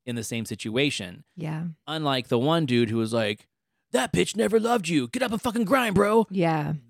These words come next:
Speaker 2: I know.
Speaker 1: It's
Speaker 2: It's
Speaker 1: a
Speaker 2: so
Speaker 1: different,
Speaker 2: pathetic.
Speaker 1: it's a different approach, a different attack, and this one's a lot more respectable.
Speaker 2: Mm-hmm.
Speaker 1: I will listen to this guy.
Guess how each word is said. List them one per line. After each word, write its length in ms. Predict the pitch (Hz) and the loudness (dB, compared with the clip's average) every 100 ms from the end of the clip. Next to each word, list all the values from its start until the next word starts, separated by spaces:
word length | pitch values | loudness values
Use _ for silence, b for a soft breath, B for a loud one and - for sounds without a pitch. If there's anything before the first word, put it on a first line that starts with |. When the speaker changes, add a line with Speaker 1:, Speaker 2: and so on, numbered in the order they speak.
| - | -8
Speaker 2:
I 120 | 165 160 | -2 0
know. 220 | 147 143 | 0 -2
Speaker 1:
It's 120 | 139 | -2
Speaker 2:
It's 180 | 135 120 | -6 -6
Speaker 1:
a 60 | 117 | -2
Speaker 2:
so 80 | 165 | 0
Speaker 1:
different, 380 | 151 165 143 | 0 -2 -4
Speaker 2:
pathetic. 280 | 147 147 147 | -2 -2 -4
Speaker 1:
it's 120 | - | -4
a 80 | 131 | -6
different 540 | 120 110 143 - 151 131 | -6 -2 -2 0 -2 -2
approach, 300 | 120 117 110 | -2 0 0
a 40 | |
different 240 | 117 117 117 | -2 -4 -4
attack, 260 | - 117 - | -4 -4 -4
and 100 | 113 | -6
this 120 | 107 | -4
one's 140 | 113 | -6
a 40 | 110 | -4
lot 180 | 107 113 | -4 -4
more 120 | 110 | -4
respectable. 800 | 107 - 180 - 120 117 127 - b 160 | -4 -2 -4 -4 -2 0 0 -2 b -10
Speaker 2:
Mm-hmm. 260 | 165 175 | -2 -2
Speaker 1:
I 140 | 220 285 | 0 0
will 260 | 220 185 131 | 2 0 2
listen 320 | 160 - 170 | 2 2 0
to 80 | 123 | 2
this 220 | 113 - | 0 -4
guy. 400 | 107 78 - | -6 -6 -8